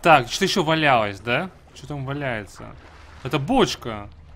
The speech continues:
А, ее только взрывать, по идее, можно. Да.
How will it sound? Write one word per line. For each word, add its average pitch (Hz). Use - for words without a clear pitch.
А, 160
ее 127
только 143
взрывать, 151
по 123
идее, 113
можно. 104
Да. 123